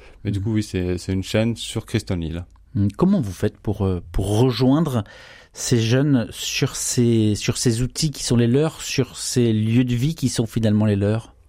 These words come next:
Speaker 1: Eh ben, on a pas mal travaillé, euh, avec, euh, des jeunes du diocèse pour savoir ce qu'ils attendaient, euh, de la part d'un, d'un service pastoral, euh, qui se met sur les réseaux sociaux.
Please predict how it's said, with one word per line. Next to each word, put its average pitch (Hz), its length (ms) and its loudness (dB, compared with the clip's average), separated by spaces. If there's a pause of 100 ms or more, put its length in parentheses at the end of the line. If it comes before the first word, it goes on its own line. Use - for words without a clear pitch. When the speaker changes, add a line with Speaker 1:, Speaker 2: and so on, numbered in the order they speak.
(800)
Speaker 1:
Eh 101 100 0
ben, 98 140 0
on 92 380 2
a 92 100 2
pas 135 160 2
mal 147 120 2
travaillé, 107 560 0
euh, 90 320 2
avec, 87 300 -4
euh, 82 360 0
des 85 200 -4
jeunes 90 280 -2
du 87 140 -2
diocèse 87 440 0
pour - 240 -10
savoir 92 240 0
ce - 60 -14
qu'ils 98 180 0
attendaient, 104 380 0 (260)
euh, 90 260 -4
de 90 160 -4
la 90 100 -2
part 95 240 -2
d'un, 87 220 -4
d'un 92 180 -4
service 98 380 -4
pastoral, 98 640 0 (640)
euh, 85 260 -4 (100)
qui 92 120 -12
se - 160 -10
met 95 80 0
sur - 160 -6
les 85 120 -2
réseaux 90 180 0
sociaux. 139 420 -4